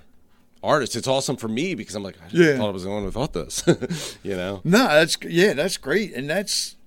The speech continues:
Speaker 2: God, when you s-, mentioned the crying part, because especially for songs, there's always one artist I think of, and I'm showing my age here now, but every time he sang this one song, he literally cried during it.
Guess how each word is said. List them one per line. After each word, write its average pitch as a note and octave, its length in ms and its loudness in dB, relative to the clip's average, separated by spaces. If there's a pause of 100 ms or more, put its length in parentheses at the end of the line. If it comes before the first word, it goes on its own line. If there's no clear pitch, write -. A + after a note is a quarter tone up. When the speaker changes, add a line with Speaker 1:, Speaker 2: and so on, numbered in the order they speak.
(500)
Speaker 2:
God, D3 200 2
when C3 100 -4
you C#3 80 -6
s-, - 120 -8
mentioned C#3 360 -8
the B2+ 40 -10
crying D#3 300 -6
part, A#2 260 -8
because A#2 580 -6 (1700)
especially D3 440 -2
for A2+ 120 -10
songs, C3 320 -4
there's A2+ 160 -10
always B2+ 260 -2
one C#3 200 -8
artist B2 380 -4
I A2+ 80 -8
think A#2 320 -8
of, G2 360 -12 (1500)
and A2+ 260 -6
I'm A#2 120 -8
showing A2+ 280 -10
my G#2+ 120 -10
age G2 300 -12
here F#2+ 160 -12
now, F#2+ 240 -14
but - 200 -14
every C#3 260 -2
time C3+ 240 -4
he C3 100 -6
sang B2+ 260 -6
this A2 160 -8
one A2+ 160 -8
song, A#2 240 -6
he A#2+ 100 -6
literally A#2 440 -4
cried G2+ 500 -10
during D#2 260 -18
it. - 120 -20